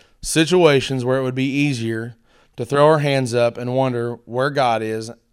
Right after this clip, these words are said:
and how we got in such a place and begin to question our own walk and destiny with the Lord. Or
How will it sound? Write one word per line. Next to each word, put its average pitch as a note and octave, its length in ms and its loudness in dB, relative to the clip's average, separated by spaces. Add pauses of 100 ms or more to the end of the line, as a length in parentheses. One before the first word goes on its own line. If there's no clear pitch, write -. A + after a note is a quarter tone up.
(400)
and G#2+ 100 -6
how C3+ 220 2
we D3+ 100 0
got C#3 280 4
in C3+ 40 -16
such C3+ 220 -6
a C#3 40 -6
place A#2 460 -2
and B2 100 -8
begin C3 220 -4
to C3 80 -4
question C#3+ 460 0
our B2 120 -4
own B2 220 -6
walk A#2+ 320 -4
and A2 140 -12
destiny A#2 400 -8
with G#2+ 100 -10
the G#2+ 80 -12
Lord. G#2+ 380 -8 (1000)
Or C3+ 580 4